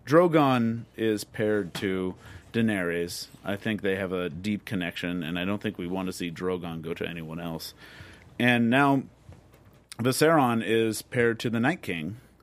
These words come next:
And it's interesting that he's named after a terrible dude, and now he is a terrible dude, the, the, the dragon himself. Which begs the question of Rhaegal,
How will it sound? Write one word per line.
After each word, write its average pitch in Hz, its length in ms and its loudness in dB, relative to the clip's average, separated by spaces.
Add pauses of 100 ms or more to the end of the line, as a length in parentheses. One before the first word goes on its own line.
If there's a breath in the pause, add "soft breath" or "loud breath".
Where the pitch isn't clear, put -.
(380 soft breath)
And 147 140 2
it's 160 140 0
interesting 196 400 2
that 127 100 2
he's 104 140 -2
named 104 300 0
after 110 360 2
a 104 40 0
terrible 107 400 0
dude, 101 320 -2
and 92 100 -4
now 87 180 -6
he 90 340 -6
is 104 180 -2
a 110 80 -2
terrible 110 440 2
dude, 104 400 0
the, 90 300 -2 (220)
the, 95 280 -2
the 85 480 -4
dragon 95 400 -4
himself. 98 440 -2 (840 loud breath)
Which 175 180 -4
begs 226 220 6
the 202 60 4
question 147 640 4
of 123 160 2
Rhaegal, 139 640 4